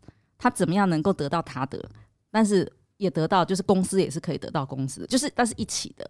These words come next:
这是 together。那另外有一路是，我刚刚说，比如说他比较无欲无求，但是他就是求上下班准时，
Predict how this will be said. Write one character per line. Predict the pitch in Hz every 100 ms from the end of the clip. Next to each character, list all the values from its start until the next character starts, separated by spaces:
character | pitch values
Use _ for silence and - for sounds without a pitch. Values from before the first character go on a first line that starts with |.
| -
这 | 208
是 |
together。 | - - 143 139 -
那 | 262
另 | 339 339
外 | 302
有 | -
一 | 143
路 | 175 190
是， | 196 185 - 117 -
我 | 185
刚 |
刚 | 185 214
说， | 196
比 | 180 147
如 |
说 | 151 175 165
他 | -
比 | 220
较 | 190 -
无 | 147 170
欲 | 208 151
无 | 147
求， | 139 - -
但 | 226
是 | 220
他 | 208
就 | 196
是 | 196
求 | - 175
上 | - 170 156
下 | 180
班 | 147 147
准 | 151 -
时， | -